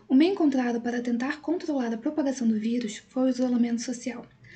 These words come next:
porém impactou diretamente na vida da população mundial, na área econômica e social.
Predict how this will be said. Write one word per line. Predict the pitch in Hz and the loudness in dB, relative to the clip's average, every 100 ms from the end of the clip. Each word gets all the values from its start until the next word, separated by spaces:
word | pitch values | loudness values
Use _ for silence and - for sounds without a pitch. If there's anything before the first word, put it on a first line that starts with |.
| - - | -20 -4
porém | 269 269 285 | 4 6 6
impactou | 269 254 - 254 | 4 -2 0 0
diretamente | 240 277 285 285 254 247 240 254 | 2 0 0 2 4 4 2 2
na | 269 | 4
vida | 247 254 | 2 0
da | 247 | -2
população | 247 240 240 233 226 | -4 -2 -4 -2 0
mundial, | 233 233 240 208 208 - _ | 2 2 0 -4 -8 -14 _
na | 247 | -2
área | 247 | 0
econômica | 240 233 233 254 277 311 - | 0 0 2 4 2 0 -6
e | 294 | -6
social. | 277 262 277 - | -4 -6 -8 -10